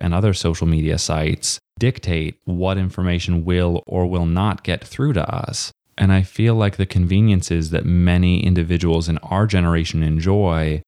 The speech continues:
although not all of us, because we do not all share the same privileges, have made us lazy, and we don't want to do a number of hard things, especially when it comes to browsing the web,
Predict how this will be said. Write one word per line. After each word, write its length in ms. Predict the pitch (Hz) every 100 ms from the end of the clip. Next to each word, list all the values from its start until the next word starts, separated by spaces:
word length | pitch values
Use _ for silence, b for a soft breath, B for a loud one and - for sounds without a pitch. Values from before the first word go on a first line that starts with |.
| _
although 340 | - 85 82
not 220 | 82 85
all 200 | 78 78
of 120 | 76 78
us, 220 | 78 -
because 360 | - 80 78
we 140 | 78 82
do 180 | 82 82
not 160 | 80
all 160 | 80 78
share 240 | - 85
the 100 | 80
same 240 | 78 80 80
privileges, 880 | 156 156 90 - 78 76 76 87 - _ _
have 200 | - 98
made 240 | 98 120
us 180 | 120 92
lazy, 760 | 85 87 143 120 - - - - -
and 300 | 98 90 85
we 100 | 95
don't 300 | 90 98 104
want 240 | 92 90
to 80 | 87
do 420 | 85 95 98 92 -
a 60 |
number 340 | 85 85 120 113
of 100 | 80
hard 320 | 85 85 80
things, 640 | - 85 78 78 78 80 -
especially 520 | 92 - 101 101 101
when 160 | 98 87
it 80 | -
comes 360 | - 87 80
to 340 | - 87 82 80
browsing 440 | 87 82 85 85
the 100 | 80
web, 480 | 85 104 90 78